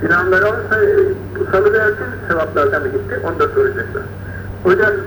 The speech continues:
ben yirmi tane işçinin başında kol başıyım, işçilerin reisi.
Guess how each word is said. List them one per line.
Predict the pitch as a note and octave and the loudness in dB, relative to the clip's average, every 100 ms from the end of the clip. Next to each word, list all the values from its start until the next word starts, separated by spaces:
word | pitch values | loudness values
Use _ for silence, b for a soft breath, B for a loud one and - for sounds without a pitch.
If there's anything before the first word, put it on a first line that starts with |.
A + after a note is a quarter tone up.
| - | 0
ben | G4 - - - - - E4+ | 0 0 -6 -10 -12 -12 2
yirmi | G4 G4+ - | 4 4 2
tane | G#3 - - | -2 -2 -6
işçinin | - - F#3+ F3+ | -4 0 0 0
başında | E3+ - - G#3+ C#4+ - - - - - - - - - - | -4 -4 -4 -2 -2 -4 -10 -12 -12 -12 -12 -12 -12 -10 2
kol | F#3+ F3+ | 2 4
başıyım, | - - F#4 - - - - - - | 0 -2 -6 -8 -12 -12 -12 -10 -4
işçilerin | - C3+ C#3+ | 0 0 0
reisi. | A2+ G2+ | -4 -6